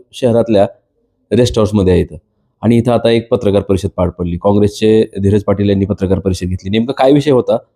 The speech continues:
तुळजापूरचा विषय अख्ख्या महाराष्ट्रामध्ये गाजत असलेला विषय सध्या ड्रग्सचा,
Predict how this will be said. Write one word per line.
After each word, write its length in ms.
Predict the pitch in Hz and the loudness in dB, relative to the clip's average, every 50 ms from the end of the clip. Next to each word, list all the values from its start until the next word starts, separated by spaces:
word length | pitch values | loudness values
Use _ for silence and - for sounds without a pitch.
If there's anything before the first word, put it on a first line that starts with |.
| _ _ _ _ _ - | _ _ _ _ _ -2
तुळजापूरचा 460 | 120 117 107 117 107 - 113 - 123 | 0 2 2 2 0 -2 -2 0 2
विषय 220 | 117 117 - - 117 | 2 2 2 0 0
अख्ख्या 200 | 110 - - 110 | 0 0 0 0
महाराष्ट्रामध्ये 540 | 110 110 107 107 101 - 110 104 104 107 | 2 2 2 0 0 -2 -2 0 0 2
गाजत 280 | 104 101 95 92 92 - | 2 2 2 0 -2 -4
असलेला 280 | 95 - - 92 92 92 | -6 -8 -6 -4 -2 -2
विषय 220 | 92 - - 98 | -2 -2 -2 -4
सध्या 240 | - - 90 90 95 | -4 -4 -2 -2 0
ड्रग्सचा, 400 | 92 95 101 92 - - - | 2 2 0 0 0 -4 -14